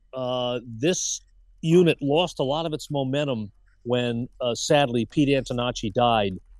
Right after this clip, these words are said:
uh, last September. Antonacci, a lot of people liked Pete Antonacci, a lot of people didn't like him, but the point is, uh, he was a very forceful, strong administrator of that, of that agency, uh, and had a s-,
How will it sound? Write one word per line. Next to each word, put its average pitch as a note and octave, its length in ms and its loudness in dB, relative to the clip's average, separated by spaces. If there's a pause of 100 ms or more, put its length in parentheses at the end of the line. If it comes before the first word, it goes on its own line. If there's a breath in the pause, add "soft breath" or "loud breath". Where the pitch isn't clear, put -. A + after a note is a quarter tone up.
(180)
uh, G2+ 60 -2
last A2+ 300 0
September. G#2 400 -2 (600)
Antonacci, C#3 800 0 (440)
a A2+ 40 -6
lot C3+ 160 2
of - 80 -6
people C3 320 -2
liked C3+ 300 -2
Pete D3 160 -2
Antonacci, C#3+ 540 -4
a A2+ 40 -2
lot B2 160 0
of G#2+ 60 -8
people A#2+ 200 -4
didn't D3+ 200 0
like C3+ 260 0
him, C3+ 160 -6 (320)
but A2 140 -6
the A#2+ 80 -2
point D#3 320 4
is, C3 320 6 (100)
uh, B2 120 2
he C3 120 4
was B2 180 4
a A#2 60 0
very C3+ 240 2
forceful, C#3+ 640 0
strong C#3+ 460 -4
administrator B2+ 640 -2
of G#2 100 -4
that, A#2+ 260 -2
of G#2+ 80 -14
that A#2+ 160 -4
agency, C#3 540 -4 (720)
uh, A2+ 240 4
and A#2+ 220 0
had C3 160 0
a A#2+ 60 4
s-, - 200 -4